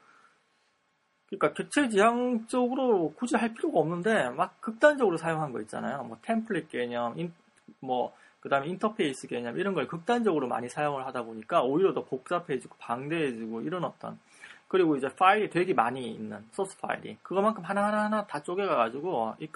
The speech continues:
있기 때문에 파일이 되게 방대하고 복잡하고 이런 문제가 있습니다. 그러니까 사실, 어,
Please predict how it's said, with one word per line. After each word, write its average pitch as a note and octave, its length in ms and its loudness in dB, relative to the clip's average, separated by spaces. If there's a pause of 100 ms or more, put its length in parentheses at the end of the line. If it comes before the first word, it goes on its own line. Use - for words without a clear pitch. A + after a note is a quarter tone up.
있기 D#3+ 160 -10
때문에 B2+ 340 -8
파일이 F3+ 320 0
되게 C#3 180 -4
방대하고 A#2+ 460 -6
복잡하고 A#2 580 -12 (640)
이런 G#3+ 260 6
문제가 B2+ 640 2
있습니다. A#2 520 -10 (580)
그러니까 A3 120 -4
사실, C4 680 0
어, G3 120 -8